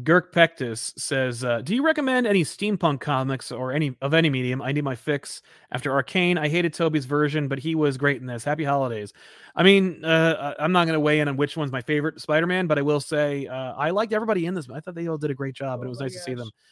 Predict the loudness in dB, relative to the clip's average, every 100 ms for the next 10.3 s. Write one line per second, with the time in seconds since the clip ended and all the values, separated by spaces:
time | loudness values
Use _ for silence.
0 | _ _ -8 -4 -4 -6 -12 _ -18 -10
1 | 0 2 2 -4 -8 -8 -4 -4 -6 -10
2 | -12 -10 -14 _ _ _ _ _ _ _
3 | -10 -8 -4 -4 -4 -6 -10 -10 -8 -8
4 | -6 -6 -12 _ _ _ -4 -2 -2 2
5 | 6 8 8 8 6 _ -20 -6 -2 0
6 | 0 -4 -8 -4 -2 -4 -6 _ _ _
7 | -14 -8 -6 -6 -8 -6 -6 -6 -6 -4
8 | -6 -6 -10 -10 -10 -12 -14 -14 -12 -12
9 | -10 -6 -4 -4 -4 -4 -6 -6 -6 -6
10 | -6 -6 -8